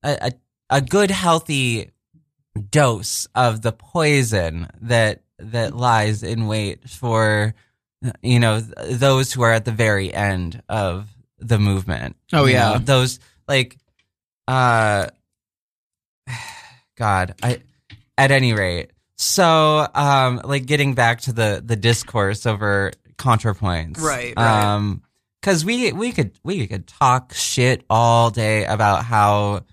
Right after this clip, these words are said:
Speaker 1: how the cis gays are, like, making life a living hell for trans women. I could call out several people.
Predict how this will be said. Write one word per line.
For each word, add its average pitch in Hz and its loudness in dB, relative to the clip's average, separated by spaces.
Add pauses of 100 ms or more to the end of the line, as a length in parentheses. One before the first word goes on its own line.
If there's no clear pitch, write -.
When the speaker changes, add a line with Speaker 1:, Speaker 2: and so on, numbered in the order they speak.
(300)
Speaker 1:
how 131 2
the 113 2
cis 127 2
gays 107 0
are, 104 2 (520)
like, 107 -4 (640)
making 131 2
life 110 2
a 120 -2
living 107 0
hell 110 2
for 104 -2
trans 104 -2
women. 98 0
I 147 0
could 160 -4
call 113 2
out 101 2
several 127 0
people. 90 -2